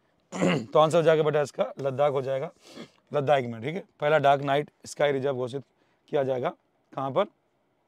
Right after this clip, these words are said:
लद्दाख में। ठीक है, चलिए आगे बढ़ेंगे। ओके,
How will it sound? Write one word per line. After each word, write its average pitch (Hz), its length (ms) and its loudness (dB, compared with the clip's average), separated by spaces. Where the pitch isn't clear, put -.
लद्दाख 135 340 -2
में। 107 160 -14
ठीक 165 180 -6
है, 208 80 0
चलिए 151 380 -4
आगे 147 200 0
बढ़ेंगे। 135 340 -2
ओके, 185 560 0